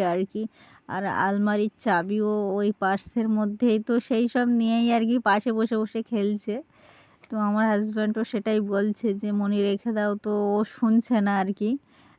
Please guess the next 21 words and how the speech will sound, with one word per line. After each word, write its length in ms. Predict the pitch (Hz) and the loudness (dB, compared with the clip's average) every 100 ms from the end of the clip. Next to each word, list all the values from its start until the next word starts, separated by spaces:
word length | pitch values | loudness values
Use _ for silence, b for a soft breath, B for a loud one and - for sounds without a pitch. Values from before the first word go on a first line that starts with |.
| - | -8
এই 180 | 170 180 | -4 -2
দেখো, 440 | 185 180 180 185 208 - | -2 -4 -6 -6 -8 -6
তো 80 | 196 | -4
আবার 300 | 190 190 196 202 | -2 0 -2 -4
কি 140 | - 220 214 | -4 -2 0
সব 200 | 226 214 | 0 0
বলে 340 | 196 190 196 | 0 2 0
নিচ্ছে, 440 | 202 196 - - 226 | 0 -4 -8 -8 -4
বলছে, 300 | 196 196 208 220 | -2 -2 -2 -2
"আমি 240 | 196 202 196 | -2 -2 -2
রেখে 300 | 180 196 202 | -2 -2 -4
দিচ্ছি 440 | 196 190 _ - 196 | -4 -6 _ -8 -6
বাবা," 320 | 185 175 196 262 b b b b b - | -4 -6 -6 -8 b b b b b -8
তো 60 | 190 190 190 | -4 -2 -2
ও 180 | 202 214 | -2 -2
তাই 300 | 214 196 208 | 0 2 2
করছে। 500 | 220 214 214 - - 247 - _ b b b b - | 0 -2 -2 -4 -4 -4 -4 _ b b b b -12
আর 280 | 185 190 196 185 | -6 -2 -2 -2
আমার 320 | 175 196 220 - | 0 0 0 -2
তো 80 | 226 | -2
ঘুম 300 | 208 190 208 | -2 0 2